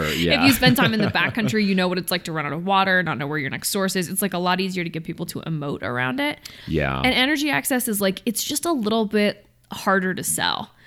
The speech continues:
Speaker 1: And for me, and that was true for me when I first started working for H F too, I was like, "Okay, like, we do energy access work, but, like, why?"
Speaker 2: <laughs>
Speaker 1: And, like, I think really thinking critically about the ways in which it opens up other, like, it makes other things possible.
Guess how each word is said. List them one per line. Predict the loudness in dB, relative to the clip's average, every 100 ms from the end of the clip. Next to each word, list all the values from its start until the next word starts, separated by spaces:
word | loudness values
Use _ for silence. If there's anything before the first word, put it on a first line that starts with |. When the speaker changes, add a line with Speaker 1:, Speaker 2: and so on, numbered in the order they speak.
| -20 -20 -20 0
Speaker 1:
And | 4 6 6 4 2
for | 2 4
me, | 6 4 4 2 2
and | 0
that | 0
was | -2
true | 0 -2
for | 0
me | -2 -2 -4
when | -4
I | -4
first | -4 -4
started | -4 -4
working | -6 -8 -6
for | -4
H | -4 -2
F | -2 -2
too, | -4
I | -2
was | -2
like, | -6 -6
"Okay, | -8 0 2
like, | 2 0
we | 0
do | 0
energy | 0 0 0
access | -2 -2 -6
work, | -6 -12 -12
but, | -10
like, | -10 -12 _ -14
why?" | -12 -10 -10 -10 -8 -6 -6 -8 -6
Speaker 2:
<laughs> | -6 -2 0 6
Speaker 1:
And, | 6
like, | 6 4
I | 0 0
think | 0 2
really | 2 4 6 4
thinking | 2 0 0 -2
critically | -2 -4 0 0
about | 0 -4
the | -4
ways | -4 -4
in | -4 -4
which | -4
it | -8 -6
opens | -8 -4 -4 -4
up | -6 -6
other, | -6 -4 2
like, | 2 4
it |
makes | 4 2
other | 0 0
things | 0 -2 -2
possible. | -8 -6 -8 -10 -18